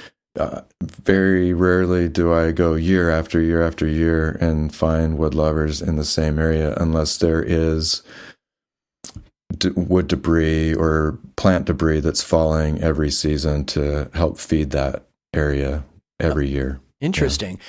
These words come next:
Speaker 1: Yeah.
Speaker 2: Yeah,
Speaker 1: Yeah.
Speaker 2: I, uh, I didn't realize why. I know that I don't see them year to year, but I wasn't sure why. But it's because they consume all of the nutrition in that area, I'm get-, I'm starting to hear. And so
Speaker 1: Yeah.
Speaker 2: if you have an area that you like to wildcraft, you know, be a, be a steward and,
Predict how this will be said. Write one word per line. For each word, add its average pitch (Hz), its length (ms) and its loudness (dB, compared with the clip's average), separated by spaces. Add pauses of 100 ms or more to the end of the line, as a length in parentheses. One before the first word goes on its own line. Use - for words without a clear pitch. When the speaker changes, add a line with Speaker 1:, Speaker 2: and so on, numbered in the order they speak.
(180)
Speaker 1:
Yeah. 170 180 2
Speaker 2:
Yeah, - 100 -4
Speaker 1:
Yeah. 139 120 -2 (120)
Speaker 2:
I, 156 320 2
uh, 120 600 -2
I 151 120 4
didn't 170 220 0
realize 147 380 2
why. 160 200 4
I 139 140 4
know 135 400 2
that 120 220 2
I 120 120 4
don't 123 200 -2
see 139 200 0
them 120 160 2
year 117 180 0
to 110 80 -2
year, 117 180 -2
but 127 140 0
I 135 60 0
wasn't 147 320 0
sure 151 180 0
why. 156 240 4
But 123 160 2
it's - 140 -4
because 143 440 0 (280)
they 151 120 6
consume 160 540 4
all 135 160 4
of 127 80 -2
the 135 80 0
nutrition 123 540 0
in 120 80 0
that 123 160 2
area, 123 420 2
I'm 101 160 -2
get-, 120 240 0
I'm 120 140 -2
starting 107 320 -2
to 104 60 -2
hear. 107 340 -2 (260)
And 143 220 2
so 135 260 4
Speaker 1:
Yeah. 139 80 2
Speaker 2:
if 143 140 -2
you 143 80 2
have 165 240 2
an 151 180 2
area 143 420 2
that 127 140 0
you 123 140 0
like 135 200 0
to 127 80 0
wildcraft, 139 800 0 (380)
you 151 140 0
know, 135 320 0
be 147 260 2
a, 143 160 2
be 147 220 2
a 151 80 2
steward 156 840 2
and, 127 580 0